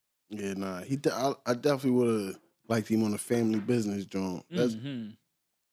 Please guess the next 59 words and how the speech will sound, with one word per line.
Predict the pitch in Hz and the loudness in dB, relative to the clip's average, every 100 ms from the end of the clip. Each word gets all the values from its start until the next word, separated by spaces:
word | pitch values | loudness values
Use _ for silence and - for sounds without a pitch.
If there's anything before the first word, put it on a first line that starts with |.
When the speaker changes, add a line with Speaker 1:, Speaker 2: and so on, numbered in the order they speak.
| _ _ - | _ _ -8
Speaker 1:
that's | 110 | -8
Scarface | - 107 107 107 101 | -4 -2 -2 -2 -4
type | - 107 92 | -2 -4 -4
of | - | -4
track, | 117 101 104 | -2 0 -2
and | 104 | -4
I | |
like | 107 107 113 | -2 -2 0
Speaker 2:
Yeah. | 104 | -2
Speaker 1:
that | 95 | 0
beat | 117 110 | 0 0
for | - 95 92 | -4 -8 -8
him. | 92 | -8
Speaker 2:
Yeah, | 123 | -6
he | 117 | -2
would've | 147 - | -4 -4
fucked | 117 107 | -8 -2
that | 127 120 | -2 -2
one | 110 120 | -2 -4
up. | 113 - | -4 -4
Speaker 1:
<sighs> | - - - - _ _ _ _ _ _ _ _ _ _ _ _ | -6 -6 -14 -20 _ _ _ _ _ _ _ _ _ _ _ _
Yeah, | 65 64 76 | -20 -20 -20
nah, | 73 67 78 | -20 -20 -20
I | |
was, | 92 - 95 | -20 -20 -16
I | |
was | 95 78 | -14 -12
disappointed | 95 90 - - 101 95 | -14 -14 -16 -14 -12 -10
when | 92 | -10
Speaker 2:
He | - | -8
Speaker 1:
I | |
Speaker 2:
could, | 127 | -10
Speaker 1:
seen | 95 95 | -10 -12
that | - | -12
Speaker 2:
he | 160 | -2
could | 139 | 0
have | 123 | 0
been | 123 120 | -2 -4
a | |
part | 113 139 139 | 2 2 4
of | 143 | 2
history, | 165 - 135 123 | 2 0 -4 -4
Face. | - 147 143 139 - | 2 4 4 -2 -6
I | 139 | -2
mean, | 156 | 2
not, | 160 185 160 165 | 2 2 0 0
not | 196 208 | 0 2
saying | 214 208 | 2 4
that | 208 180 | 2 2
you | 202 | 4
haven't | 196 208 190 185 | 6 6 6 6
been. | 202 196 | 6 6
Like, | 165 143 | 6 6
you | 180 202 | 6 6
are, | 202 - | 6 4
Speaker 1:
Yeah, | |
Speaker 2:
he, | 160 185 | 4 2
Speaker 1:
hell | 175 | 0
yeah. | 95 90 | -2 -10